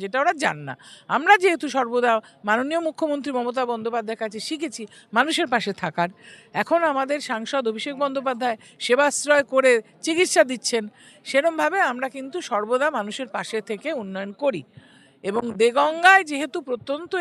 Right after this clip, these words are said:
এলাকা এবং এখানে আগে লাইট, রাস্তা পাকা কিছুই ছিল না, সেই জন্য অনেকটাই অর্থ এখানে আমার সাংসদ তহবিল অর্থ থেকে লাগছে। আরও কিছু লাইট হয়তো বসবে,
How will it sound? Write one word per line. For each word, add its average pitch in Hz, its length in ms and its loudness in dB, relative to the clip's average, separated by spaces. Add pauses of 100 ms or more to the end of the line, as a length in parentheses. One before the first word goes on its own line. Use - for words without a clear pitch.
এলাকা 226 320 0 (520)
এবং 220 280 -4
এখানে 262 280 -6 (100)
আগে 220 380 -2
লাইট, 226 440 0 (460)
রাস্তা 208 460 -2 (440)
পাকা 196 320 -4 (120)
কিছুই 262 340 -12 (100)
ছিল 240 240 -8
না, 285 160 -8 (480)
সেই 214 180 -4
জন্য 277 140 -8
অনেকটাই 254 540 -6
অর্থ 247 280 -2
এখানে 214 360 -6 (360)
আমার 202 260 -6 (140)
সাংসদ 190 320 -8
তহবিল 214 240 -2
অর্থ 190 220 -4
থেকে 208 300 -8
লাগছে। 196 460 -4 (460)
আরও 226 280 4
কিছু 359 260 -4
লাইট 269 280 0
হয়তো 294 200 -2
বসবে, 240 340 -4